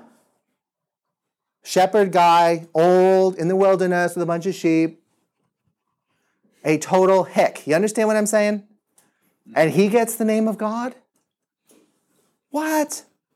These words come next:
Don't tell me he came up with that. Aristotle didn't come up with that. He was given it. You understand? Miracle, miraculous revelation. Once we know that God is a perfect person, and we know because God created the world rather than emerged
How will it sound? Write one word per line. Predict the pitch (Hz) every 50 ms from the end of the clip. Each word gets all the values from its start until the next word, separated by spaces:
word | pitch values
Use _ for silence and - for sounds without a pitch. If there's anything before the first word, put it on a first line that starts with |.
| _ _ _ _ _ _
Don't | 156 190 247 240
tell | - 240 254 247
me | 214 170
he | 156 185
came | 175 - 202 185 202
up | 214 - -
with | 127
that. | 117 110 92 - _ _ _ _ _ _ _ _ _ _ _ _ _ _ _ _ _ _ _ _ -
Aristotle | 156 190 233 247 240 - 269 277 294 269 220 175
didn't | 143 143 143 135
come | 151 139 131
up | 123 117
with | 123 110
that. | 110 - - - _ _ _ _ _ _ _ _ _ _ _ _ _ _ _ _ _ _ _ _ _ _ _ _ _ _ _ _
He | - 143
was | 127 123 113 - - - _ -
given | 120 139 151 120 110 95
it. | - - _ _ _ _ _ _ _ _ _ _ _
You | - 117
understand? | 123 127 123 - 170 202 233 220 - _ _ _ _ _ _ _ _ _
Miracle, | 127 151 180 170 139 - 92 92 -
miraculous | 135 139 147 147 147 - 156 139 -
revelation. | 147 131 135 156 160 147 - - - _ _ - - - - - - - _
Once | 135 185 269 311 294 -
we | 269 254
know | 262 277 240
that | 190 170
God | - 185 185 196 190
is | 160
a | 170
perfect | 143 - 160 143 151 143 -
person, | 208 214 208 208 143 127 143 - _
and | - 170 165
we | 147 156 160
know | 165 185 214 240 208
because | 180 160 156 - 170 147
God | 127 160 147 131 -
created | - - - 156 151 160 208 269 294 294 226
the | 143 139
world | 117 123 127 127 135 143
rather | 127 139 143 139 143
than | 131 135 127
emerged | 127 123 120 120 123 117 113 -